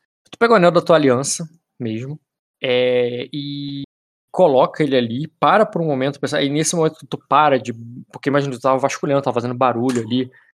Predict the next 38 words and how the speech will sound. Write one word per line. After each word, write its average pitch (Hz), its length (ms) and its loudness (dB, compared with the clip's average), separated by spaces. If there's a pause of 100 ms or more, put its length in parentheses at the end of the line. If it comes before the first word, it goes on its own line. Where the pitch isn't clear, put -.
(160)
é, 113 280 -2
procurando 123 480 0
essas 123 260 -2
coisas, 127 340 0
colocando, 127 600 0 (120)
vestindo 131 440 -2
uma 131 180 0
por 131 160 -2
uma, 147 240 -2 (220)
e 139 60 -2
nesse 160 160 0
momento 196 160 -2
tu 170 100 -2
vai 180 100 4
botar 185 240 0
a 165 40 2
aliança, 151 260 -2
tu - 140 -16 (100)
para. 127 360 0 (420)
E 170 60 -20
quando 202 260 0
tu 240 140 -4
para 175 460 2
ali 143 220 -2
por - 100 -10
aquele 156 220 -8
momento, 143 460 -4
tu - 80 -16
faz 151 240 -2
aquele 147 220 -8
silêncio, 127 580 -4 (480)
é, 127 720 -2
você 156 300 0
ouve 165 200 2
um 170 60 -4
som 160 240 0
na 160 120 -2
água. 123 420 -2